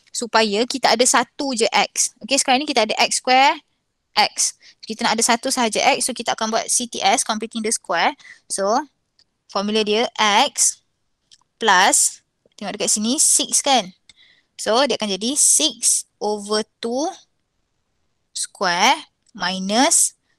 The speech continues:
six over two square. Okey, over two tu formula dia. Six ni yang dekat sini. Okey.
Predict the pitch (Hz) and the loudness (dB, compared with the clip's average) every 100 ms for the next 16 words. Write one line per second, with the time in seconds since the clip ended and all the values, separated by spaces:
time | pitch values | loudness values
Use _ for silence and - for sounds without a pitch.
0 | _ - - 294 240 - - _ 220 220 | _ 0 2 0 0 0 0 _ -2 -2
1 | 208 208 208 _ 285 320 381 - _ _ | -2 -6 -6 _ -4 -4 -6 -14 _ _
2 | - - 202 170 - _ _ _ - 294 | -20 -2 0 0 -2 _ _ _ -2 0
3 | 226 214 254 311 359 330 254 233 233 220 | 2 0 -2 -2 -4 -2 0 0 0 0
4 | 202 180 180 - 339 233 - 349 240 220 | -2 -6 -4 0 0 0 -2 0 0 0
5 | 190 202 180 - _ _ _ _ _ _ | -2 -2 -6 -16 _ _ _ _ _ _
6 | _ - - - _ _ _ - 214 | _ -20 -20 -20 _ _ _ 0 2